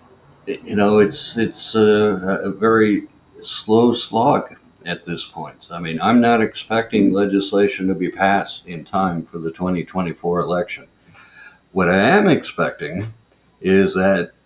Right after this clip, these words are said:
Democratic and Republican candidates alike, as well as the presidential candidates, are going to get hit hard with these types of deep fakes.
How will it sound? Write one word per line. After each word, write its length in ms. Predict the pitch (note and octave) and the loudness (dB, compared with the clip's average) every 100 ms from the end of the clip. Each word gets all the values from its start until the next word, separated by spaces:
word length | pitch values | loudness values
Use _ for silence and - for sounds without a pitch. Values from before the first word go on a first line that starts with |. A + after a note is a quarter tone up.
| - | -6
Democratic 800 | A2 B2 C3+ - A#2+ A#2+ A#2+ - | 2 4 2 2 0 2 0 0
and 160 | F2+ F#2 | 0 0
Republican 640 | F2 - A#2+ A#2 - F#2+ | 0 0 0 0 0 -2
candidates 640 | - G#2+ G2+ F#2 F2 E2 - | 0 0 2 2 0 -2 -6
alike, 640 | D2+ G2+ G#2 D#2 - - | -2 2 2 -2 -8 -18
as 180 | C#2 D#2+ | -16 -8
well 260 | E2 G#2+ | 0 2
as 160 | G2+ - | 2 0
the 120 | - | -12
presidential 760 | - G2+ F2+ E2 F2+ G2 F2+ D2+ | -6 -4 -2 -4 -4 -6 -4 -8
candidates, 680 | E2 C#2+ C#2+ C#2+ C#2 - - _ _ _ _ | -10 -14 -12 -12 -12 -16 -18 _ _ _ _
are 380 | F2+ F2 F2+ - _ | 0 2 2 -2 _
going 380 | F#2+ G2+ G2 F#2 | 2 4 4 2
to 120 | E2+ | -2
get 280 | F2 E2+ - | -2 -2 -2
hit 420 | - - G#2+ - _ - | -4 2 2 0 _ -4
hard 520 | G2+ F2+ D2+ D#2+ - _ _ | 0 2 0 -4 -10 _ _
with 220 | E2 - | -10 -6
these 240 | F2 E2 - | -6 -6 -4
types 400 | F2+ F2 - E2 | -2 -2 -4 -10
of 200 | D2 - | -10 -6
deep 240 | F2 E2 | -6 -6
fakes. 520 | - E2+ D2 - - | -8 -8 -8 -14 -18